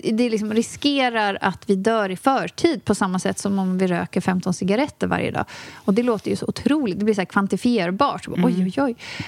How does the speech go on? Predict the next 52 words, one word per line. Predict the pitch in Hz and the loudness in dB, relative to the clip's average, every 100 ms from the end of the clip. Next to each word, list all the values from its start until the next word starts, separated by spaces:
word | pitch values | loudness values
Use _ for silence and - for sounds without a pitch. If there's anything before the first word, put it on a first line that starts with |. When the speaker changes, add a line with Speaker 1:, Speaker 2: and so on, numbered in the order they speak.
| - | 0
Speaker 1:
oj. | 214 | 2
Eh, | 220 220 220 - | 2 2 -2 2
men | 247 | 2
det | 247 | 2
handlar | 262 339 285 247 - | 0 0 2 0 2
om, | 254 247 240 233 233 233 | 0 2 0 0 0 0
jag | - 269 | 0 0
skulle | - 349 | 2 0
säga | 294 202 | 2 0
att | 190 | 2
det | 240 | 0
handlar | 247 254 | 2 2
mycket | 262 240 208 214 | 0 0 0 2
om | 208 208 202 202 | 2 0 -2 -2
stress-trygghetsaxeln | - - - 226 220 208 - - - - - 247 220 190 196 190 - - - - 262 - - - 190 208 - - - - | -4 -10 -2 2 2 -2 -10 -12 -12 -12 -2 0 2 0 0 -2 -6 -14 -10 -4 -4 -4 -6 -2 -2 -4 -8 -18 -20 -2
i | 214 196 | 2 2
våra | 196 190 190 | 2 0 0
kroppar, | 226 208 _ 247 196 196 | -2 -2 _ 0 0 -2
det | 214 | 0
här | 196 196 | 0 2
med | 190 190 | 0 0
det | 190 | 0
sociala. | 196 - 240 196 190 - - - - - | -2 0 0 0 -2 -4 -6 -16 -18 0
Eh, | 196 190 190 | 2 2 0
man | 202 214 | 0 0
har | 240 | 2
ju | |
sett, | 240 220 - - - - | 2 0 -2 -8 -6 -2
eh, | 220 | 0
jag | 226 240 | 2 2
ska | - | 2
också | 220 220 | 0 0
säga | 208 208 | 2 0
att | 196 | 0
boken | 214 233 247 220 | 0 2 2 0
heter | 202 180 - | 0 0 0
Tillsammanseffekten. | 185 196 - 277 180 180 190 254 - 170 | 0 0 2 0 0 -2 0 0 0 -2
Det | 190 | 2
kommer | 170 214 | 2 2
Speaker 2:
Ja. | 202 | 0
Speaker 1:
vi | |
ju | 202 | 0
säkert | 190 185 190 | -2 -4 0
säga, | - | 2
Speaker 2:
Ja. | 170 | 2
Speaker 1:
säga, | 175 190 180 190 190 196 | 2 0 2 0 0 0
eh, | 196 | 0
tidigare | - 214 196 190 | 2 2 2 2
Speaker 2:
Eh, | 226 | 2
Speaker 1:
också, | - | 2
Speaker 2:
ja. | 196 202 | 2 2
Speaker 1:
men | 226 | 0